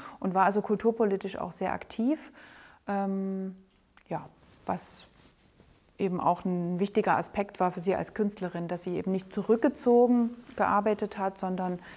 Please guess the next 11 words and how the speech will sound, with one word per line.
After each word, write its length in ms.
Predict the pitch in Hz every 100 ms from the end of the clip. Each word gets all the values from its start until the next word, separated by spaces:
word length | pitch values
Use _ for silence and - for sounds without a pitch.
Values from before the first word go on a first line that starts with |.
| -
sich 240 | - 185 -
eben 180 | 175
auch, 360 | - 165 165 -
ähm, 260 | 185 190 202
kulturpolitisch 720 | 185 - 190 185 175 175 -
geäußert 480 | 165 180 208 196 190
hat 220 | 180 -
und, 300 | 170 165 -
ähm, 260 | - - - - _ - - - _ _ - - - -
positioniert 600 | 180 180 - 170 185 -
hat. 160 | -